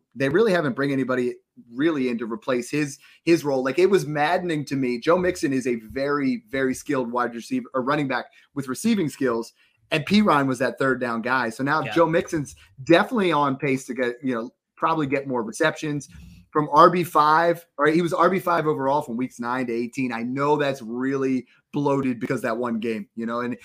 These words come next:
Speaker 1: and a lot of people look at it and they say, "Hey, you know, if you look at where he was at, Joe Mixon, you know, in,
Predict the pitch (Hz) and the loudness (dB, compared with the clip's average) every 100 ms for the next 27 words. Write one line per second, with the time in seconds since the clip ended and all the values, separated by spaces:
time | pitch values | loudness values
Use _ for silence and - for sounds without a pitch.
0 | - - 147 139 147 156 175 143 135 143 | -16 -6 -2 2 2 2 -2 -2 -4 -4
1 | 143 135 131 131 123 139 135 147 127 131 | -2 -2 -2 -4 -4 -4 -2 -2 -2 -2
2 | 123 120 139 139 160 151 135 - - _ | -2 -4 -4 -2 -2 0 -2 -4 -16 _
3 | 127 147 143 151 135 127 127 135 143 _ | 0 0 0 -4 -6 -4 -4 -4 -6 _
4 | _ _ 131 156 147 143 143 - 143 131 | _ _ -4 0 2 0 -4 -4 -2 -2
5 | 117 _ _ 143 135 123 127 143 139 127 | -4 _ _ -6 -2 -2 -2 -2 0 -2